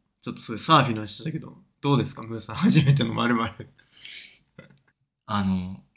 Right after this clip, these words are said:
Speaker 2: こう、中-、小学校の頃、
Speaker 1: うん。
Speaker 2: 一緒に剣道やってたじゃない？
Speaker 1: うんうんうんうん。
Speaker 2: 合宿行ったよね。
Speaker 1: あー、懐かしい。あの、推しの八海ね。
Speaker 2: よく覚えてんね。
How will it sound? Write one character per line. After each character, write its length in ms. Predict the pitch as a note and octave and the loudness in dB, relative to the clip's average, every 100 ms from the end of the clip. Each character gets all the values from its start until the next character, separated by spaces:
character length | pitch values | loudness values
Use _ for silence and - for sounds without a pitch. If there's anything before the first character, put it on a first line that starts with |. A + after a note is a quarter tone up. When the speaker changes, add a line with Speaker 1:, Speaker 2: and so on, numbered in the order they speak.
| _ | _
Speaker 2:
こ 340 | - E3+ F3+ | -4 -4 -4
う、 20 | - | 2
中-、 360 | - A3 - | 4 4 0
小 280 | - F#3+ G#3 | -2 2 8
学 260 | A3+ G3+ - | 8 6 2
校 160 | C#3+ | 2
の 140 | A2+ G2+ | 2 -2
頃、 460 | G2+ F#2+ G2+ F2+ C3 | -2 -2 0 -2 0
Speaker 1:
う 60 | |
ん。 260 | A#2+ G#2 G2+ - _ _ _ _ _ - | 0 -2 -6 -16 _ _ _ _ _ -4
Speaker 2:
一 100 | B2 | 2
緒 400 | - - F#3+ G3 | 4 6 4 4
に 360 | F#3 B2+ - _ _ _ _ _ _ _ - | 2 2 -2 _ _ _ _ _ _ _ -4
剣 460 | - A#3 A#3 F#3 | 0 2 4 4
道 160 | B2 A2+ | 4 2
や 100 | G2 | 0
っ 60 | |
て 80 | - | -4
た 100 | G2 | -8
じ 100 | F2+ | -8
ゃ 40 | F2 | -12
な 120 | F2 | -6
い？ 40 | D#3 | 6
Speaker 1:
う 80 | |
ん 20 | E3 | 8
う 20 | |
ん 40 | |
う 40 | C#3 | 10
ん 20 | |
う 500 | C#3+ A#2+ B2 A2+ A2 G2 | 8 8 6 4 2 0
ん。 120 | F#2+ - _ _ _ _ _ _ _ _ _ - | -2 -12 _ _ _ _ _ _ _ _ _ -2
Speaker 2:
合 120 | B2 | 4
宿 380 | - B3+ A#3+ E4 | 6 6 6 2
行 100 | D#4+ | 4
っ 20 | |
た 100 | D#4+ | 2
よ 140 | A#2+ | 2
ね。 300 | F#2+ E2+ - _ _ - | 2 -4 -8 _ _ 4
Speaker 1:
あ 340 | D3 C#3+ D3+ | 10 12 12
ー、 40 | D3 D3 | 10 8
懐 140 | C#3 - | 4 0
か 120 | C#3+ | -2
し 120 | - | 0
い。 360 | D3+ B2 - - _ _ | 0 0 -2 -12 _ _
あ 80 | A2+ | -10
の、 140 | A2 | -6
推 60 | A#2 | 0
し 180 | - C#3+ | 2 2
の 100 | C#3 | 2
八 240 | C3+ C3 A2+ | -2 -6 -8
海 180 | - | -10
ね。 140 | - - _ - | -14 -20 _ -10
Speaker 2:
よ 220 | A2 F#3+ | -2 -2
く 180 | - E3+ | 2 0
覚 180 | G3+ | 0
え 40 | G#3 | -4
て 180 | F#3 D#3+ | -4 -2
ん 80 | |
ね。 80 | C3 | 2